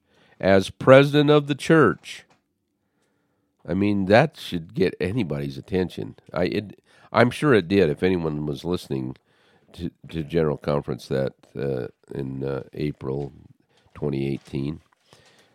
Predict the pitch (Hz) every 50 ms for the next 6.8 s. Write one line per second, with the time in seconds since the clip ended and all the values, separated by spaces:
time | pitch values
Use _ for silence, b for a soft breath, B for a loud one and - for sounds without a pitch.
0 | b b b b b _ _ _ - 71 - 87 104 101 113 113 113 101 101 107
1 | 107 98 98 98 101 101 101 101 95 92 95 92 71 101 117 127 113 - 120 117
2 | 110 104 98 90 82 - - 117 110 - - 85 76 76 78 87 95 104 113 120
3 | 135 131 113 - - 123 117 95 87 87 85 85 87 80 - 95 92 87 90 87
4 | 82 - - 113 110 92 90 90 87 80 76 - 95 87 80 - - _ - 82
5 | 82 78 71 69 73 78 80 101 123 117 98 82 78 - - 85 73 - _ 82
6 | 80 76 73 78 76 - - 107 127 143 156 - 76 78 85